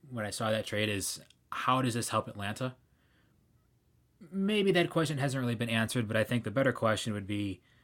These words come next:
and this is gonna seem really cynical, but how does it hurt Atlanta?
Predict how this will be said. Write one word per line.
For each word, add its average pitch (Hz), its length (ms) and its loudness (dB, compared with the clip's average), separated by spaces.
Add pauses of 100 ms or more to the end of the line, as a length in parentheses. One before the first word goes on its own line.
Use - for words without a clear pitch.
(200)
and 107 60 -4
this 107 120 -2
is 113 80 -2
gonna 113 140 0
seem 113 200 -2
really 110 180 -2
cynical, 104 420 -2
but 104 200 -4 (260)
how 185 140 0
does 160 140 4
it 127 100 -2
hurt 135 220 2
Atlanta? 87 480 -10